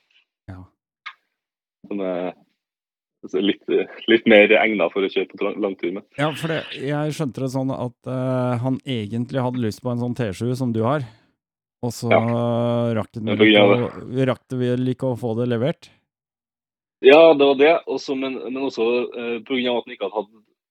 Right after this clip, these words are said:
Speaker 2: førerkortet lenge nok, for re-, reglene i Frankrike er at, eh, eh, du, du må ha, eh, de første to årene etter motorsykkellappen, så har du ikke lov å kjøre en, en tung sykkel,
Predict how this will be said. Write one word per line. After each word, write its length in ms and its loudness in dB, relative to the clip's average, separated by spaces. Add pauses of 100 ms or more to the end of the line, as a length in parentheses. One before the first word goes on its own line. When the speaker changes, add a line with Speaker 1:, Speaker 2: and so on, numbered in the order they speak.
(280)
Speaker 2:
førerkortet 480 -2
lenge 180 0
nok, 220 -8
for 140 -6
re-, 380 0
reglene 500 2
i 40 0
Frankrike 460 -2
er 300 -2
at, 260 -6
eh, 360 -2 (880)
eh, 220 -2
du, 240 -4
du 200 -2
må 240 6
ha, 160 6
eh, 480 -6
de 120 -2
første 280 0
to 120 -4
årene 420 4 (220)
etter 200 -6
motorsykkellappen, 560 -2
så 80 2
har 60 4
du 80 -2
ikke 80 2
lov 100 4
å 80 0
kjøre 280 4
en, 140 -2 (360)
en 160 -10 (180)
tung 200 -4
sykkel, 340 -2